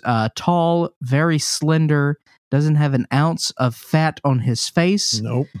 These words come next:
Speaker 1: which makes him look very bony and protruding. And he also was a character on one of my favorite shows called Patriot, uh, which was an Amazon, Amazon Prime show, and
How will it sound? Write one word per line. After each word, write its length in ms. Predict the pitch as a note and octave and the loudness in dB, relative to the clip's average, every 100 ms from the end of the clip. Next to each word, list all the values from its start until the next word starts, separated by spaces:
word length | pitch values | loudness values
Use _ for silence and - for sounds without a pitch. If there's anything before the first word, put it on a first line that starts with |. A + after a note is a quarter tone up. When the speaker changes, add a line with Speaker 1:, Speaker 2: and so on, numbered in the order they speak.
| - | -4
Speaker 1:
which 340 | C3 B2+ - | 0 0 -2
makes 300 | - C#3+ C3+ | 0 0 0
him 180 | D#3 C3+ | 0 2
look 180 | C3 B2 | 2 -2
very 580 | - B2+ B2+ B2 A#2 A#2+ - | 0 2 2 2 0 -2 -6
bony 720 | B2+ A#2 C#3 D#3 D3+ D3+ - | -8 0 2 2 2 2 0
and 240 | B2 A2 | -2 -2
protruding. 840 | - A2+ - D#3 D#3+ D#3+ D#3+ D#3+ D#3+ - - - - _ | -4 -6 -2 0 2 2 2 0 -2 -10 -20 -20 -20 _
And 220 | C3 C3+ | 0 2
he 160 | C3 D3 | 2 0
also 460 | C#3+ E3+ - E3+ D#3 | 2 0 2 2 2
was 460 | C#3 C#3+ C#3+ C3+ | 2 2 2 0
a 140 | D3 C3 | 0 0
character 540 | D#3+ D3+ C#3+ C#3+ C3 | 2 2 2 0 0
on 260 | C3 C3+ C3 | 2 2 2
one 120 | C3+ | 2
of 100 | A#2+ | 2
my 160 | A#2+ | 0
favorite 360 | A#2 F3 F#3 - | 0 0 0 -2
shows 460 | - A#2 A#2 C3+ - | -2 0 0 -2 -4
called 260 | - G#2+ - | -4 -4 -2
Patriot, 640 | - A#3 - G2 F#2 - - _ _ _ - | -2 0 0 -4 -4 -6 -10 _ _ _ -8
uh, 180 | A2 A2 | -2 -2
which 180 | A#2 B2+ | -2 -2
was 140 | A#2+ | -2
an 100 | A#2+ | 0
Amazon, 600 | B2 A#2+ A2+ B2+ A#2 A#2 - | 0 0 0 0 0 -2 -2
Amazon 480 | C3 C3 A#2 A#2 A2+ A2+ | -2 0 0 0 -2 -2
Prime 320 | B2 A#2+ A#2 | -2 -2 -2
show, 380 | - A#2 A#2 A#2 | -2 -2 -2 -2
and 500 | A2+ A#2+ A2+ A2+ A2 | -2 -2 -2 -2 -6